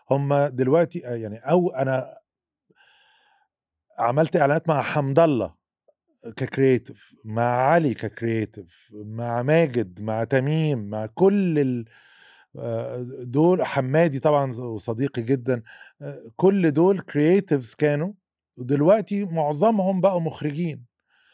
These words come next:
ويجي بعدهم بقى ج-، أجيال أخرى، دول برضو بقوا مخرجين، وبعدهم أجيال، ودول منهم برضو بقوا مخرجين.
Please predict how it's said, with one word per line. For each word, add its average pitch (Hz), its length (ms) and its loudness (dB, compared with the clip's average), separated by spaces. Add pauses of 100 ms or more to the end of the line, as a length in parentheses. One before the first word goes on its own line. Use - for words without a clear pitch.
(340)
ويجي 190 320 2
بعدهم 180 560 4
بقى 190 480 0
ج-، 139 120 -6
أجيال 156 480 0
أخرى، 131 500 0
دول 180 460 0
برضو 175 460 2
بقوا 165 220 0
مخرجين، 147 580 -4
وبعدهم 160 880 2
أجيال، 180 340 0
ودول 185 420 4
منهم 240 400 2
برضو 214 240 4
بقوا 180 200 0
مخرجين. 156 480 -6